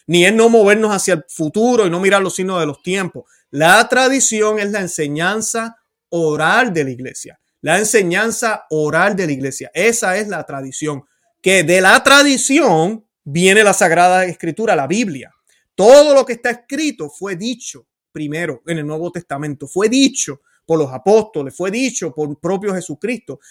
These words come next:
y luego fue escrito. A eso me refiero cada vez que me escuchen a mí diciendo tradición. La tradición, la Biblia y la Santa Iglesia. Eso nos enseña,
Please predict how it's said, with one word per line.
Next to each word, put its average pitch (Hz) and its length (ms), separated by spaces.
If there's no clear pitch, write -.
y 147 80
luego 180 280
fue 180 160
escrito. - 560
A 147 120
eso 202 140
me 220 100
refiero 233 640
cada 147 200
vez 170 100
que 214 120
me 190 120
escuchen 190 300
a 175 60
mí 180 60
diciendo 180 320
tradición. 139 580
La 185 180
tradición, 240 520
la 175 100
Biblia 247 440
y 190 120
la 185 140
Santa 175 360
Iglesia. 143 440
Eso 185 120
nos 190 140
enseña, 160 580